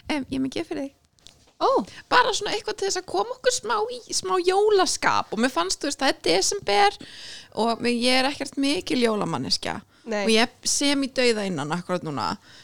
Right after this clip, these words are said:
Speaker 2: Já.
Speaker 1: Em, en mér fannst samt að við þurftum að vera pínu festiv og þó að við ætlum ekki að vera að tala um eitthvað jólatengt, þá fannst mér samt að við ættum að koma okkur í smá jólaskap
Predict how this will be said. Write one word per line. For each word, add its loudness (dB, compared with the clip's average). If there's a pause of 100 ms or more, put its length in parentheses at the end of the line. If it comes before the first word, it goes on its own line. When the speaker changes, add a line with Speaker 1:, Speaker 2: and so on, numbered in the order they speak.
Speaker 2:
Já. -2
Speaker 1:
Em, 4
en 2
mér 2
fannst -2
samt -4
að 0
við -4
þurftum -8
að -4
vera 0
pínu -8
festiv -2
og 0
þó -2 (100)
að 0
við 0
ætlum -4
ekki -8
að -2
vera -6
að -10
tala 0
um -4
eitthvað -6
jólatengt, -2
þá -8
fannst -6
mér -4
samt -8
að -6
við -4
ættum -10
að -10
koma -6
okkur -6
í -6
smá -10
jólaskap -2